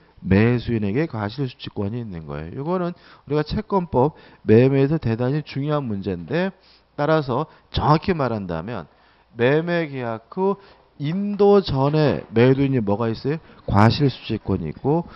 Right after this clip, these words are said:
오히려 인도한 후라면 누구에게? 매수인에게 과실수취권이 있음을 주의하시기 바라고요. 사용차주, 임차인, 친권자, 수요자는 증여를 받은 사람이란 뜻이에요.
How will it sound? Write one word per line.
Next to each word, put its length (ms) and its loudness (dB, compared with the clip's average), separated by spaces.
오히려 720 0
인도한 720 0
후라면 760 0
누구에게? 480 0
매수인에게 880 6
과실수취권이 880 -8
있음을 320 -8
주의하시기 520 -6
바라고요. 500 -12
사용차주, 1200 -2
임차인, 880 0
친권자, 1000 -4
수요자는 840 -2
증여를 520 2
받은 440 0
사람이란 560 -2
뜻이에요. 420 -8